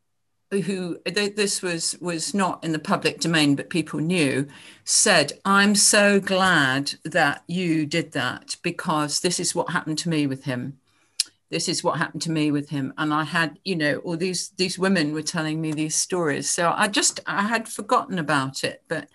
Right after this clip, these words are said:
when, um, Lois and, and Carolyn were talking, I was thinking, "Oh, yeah, I remember that." But it was not easy.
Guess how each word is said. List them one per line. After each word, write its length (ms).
when, 440
um, 360
Lois 400
and, 320
and 140
Carolyn 460
were 80
talking, 480
I 40
was 140
thinking, 340
"Oh, 220
yeah, 220
I 80
remember 320
that." 320
But 180
it 60
was 240
not 260
easy. 520